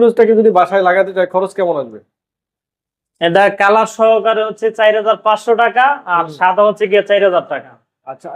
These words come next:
Speaker 1: এইটা হচ্ছে জানালার গেট, তাই না ভাই?
Speaker 2: জি, জি।
Speaker 1: জানালার গেটটা খরচ কেমন আসবে?
Speaker 2: আর জানালার গেট কালার সহকারে চার হাজার পাঁচশো টাকা।
Speaker 1: আচ্ছা, এরপরে এই সাইডে আমি একটু দেখাতে চাই,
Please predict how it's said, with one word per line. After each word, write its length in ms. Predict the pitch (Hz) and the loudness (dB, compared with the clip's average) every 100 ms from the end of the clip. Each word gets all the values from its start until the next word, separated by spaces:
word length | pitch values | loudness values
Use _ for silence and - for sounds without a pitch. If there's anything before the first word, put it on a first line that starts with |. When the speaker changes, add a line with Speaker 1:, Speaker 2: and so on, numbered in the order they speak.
| 208 | 0
Speaker 1:
এইটা 160 | 214 233 | 4 2
হচ্ছে 140 | 233 175 | 2 0
জানালার 360 | 196 220 214 175 | 2 4 2 2
গেট, 120 | 156 151 | -2 -2
তাই 80 | 143 | 0
না 40 | 165 | 0
ভাই? 80 | 233 143 147 | 0 -4 -4
Speaker 2:
জি, 100 | 175 180 156 | 0 0 0
জি। 120 | 139 127 _ _ _ _ _ _ _ _ | -4 -6 _ _ _ _ _ _ _ _
Speaker 1:
জানালার 320 | 131 180 208 208 | 0 2 2 2
গেটটা 200 | 208 214 | 2 0
খরচ 160 | 208 208 214 | -2 -4 0
কেমন 160 | 220 220 | 0 0
আসবে? 200 | 208 254 262 - _ - | 0 -2 -4 -12 _ -14
Speaker 2:
আর 60 | 139 | -4
জানালার 360 | 170 196 220 220 214 | 0 2 2 2 2
গেট 160 | 220 220 | 0 2
কালার 240 | 214 226 220 | 0 0 0
সহকারে 420 | 226 233 220 226 233 220 214 | 2 2 2 2 0 -2 -2
চার 120 | 214 226 | 0 0
হাজার 180 | 220 - | -4 -2
পাঁচশো 280 | 214 214 220 185 | -4 -4 -4 -6
টাকা। 200 | 151 135 110 _ _ _ _ 160 165 | -6 -10 -14 _ _ _ _ -4 -4
Speaker 1:
আচ্ছা, 200 | 165 160 214 | -2 0 4
এরপরে 300 | 214 220 233 220 | 4 4 4 6
এই 60 | 220 220 | 4 2
সাইডে 200 | 220 214 | 0 0
আমি 80 | 214 214 | -2 -6
একটু 100 | 214 190 | -2 -2
দেখাতে 240 | 190 196 | 0 -4
চাই, 100 | 196 | -4